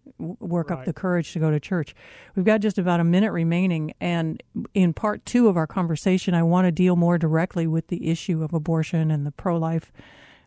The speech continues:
Speaker 1: uh, world and what our biblical mandate is as followers of Christ in all of this. And maybe as a preview, but also a cliffhanger, you shared with me that you, you have attended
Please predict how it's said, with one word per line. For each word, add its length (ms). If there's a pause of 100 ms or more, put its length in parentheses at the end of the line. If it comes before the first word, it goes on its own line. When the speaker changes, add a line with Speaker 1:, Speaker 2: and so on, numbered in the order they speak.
Speaker 1:
uh, 200
world 560
and 300
what 180
our 120
biblical 420
mandate 480
is 540
as 160
followers 480
of 80
Christ 420
in 140
all 160
of 100
this. 260 (400)
And 220
maybe 300
as 160
a 100
preview, 800
but 160
also 340
a 80
cliffhanger, 680 (320)
you 140
shared 320
with 160
me 140
that 200
you, 220
you 160
have 200
attended 520